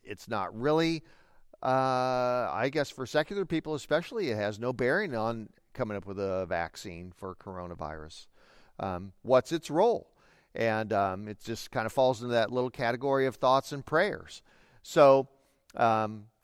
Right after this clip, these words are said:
now, you know, we as Christians could say, like, "Well, our prayers actually help guide scientists to a vaccine, and it participates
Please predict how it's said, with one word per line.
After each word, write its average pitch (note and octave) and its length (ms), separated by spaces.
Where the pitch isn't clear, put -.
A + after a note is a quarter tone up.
now, G3 320
you G#3+ 140
know, D#3 180
we F#3+ 380
as E3+ 100
Christians G3 400
could C#3 160
say, C#3+ 160
like, C3 160
"Well, C#3+ 580
our D3+ 360
prayers D3 580
actually C3 840
help D3 400
guide C#3 600
scientists A2+ 840
to G#2 540
a G#2+ 120
vaccine, F2+ 880
and G#2+ 420
it G#2+ 160
participates D#3 960